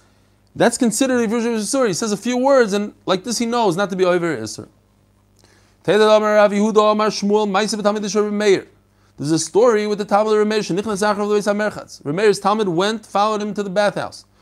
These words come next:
Ubigish lo diach karka. Now he's a good Talmud, so he wanted to do a little sponja right in front of Rav Meir. V'amar lo, "Hey, medichim."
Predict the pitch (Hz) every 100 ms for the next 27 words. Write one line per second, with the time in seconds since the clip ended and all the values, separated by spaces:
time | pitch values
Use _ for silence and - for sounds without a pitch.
0 | - - - - 151 254 269 220 202 190
1 | 247 190 180 185 - - _ _ _ -
2 | 165 214 214 139 262 185 151 151 240 -
3 | _ _ _ _ _ - - 160 185 254
4 | 214 208 269 233 254 233 - 226 294 196
5 | 190 185 196 143 185 254 - 226 233 226
6 | 226 220 247 220 - _ _ _ _ _
7 | _ _ _ _ _ _ 107 123 127 139
8 | 139 214 240 170 170 165 247 -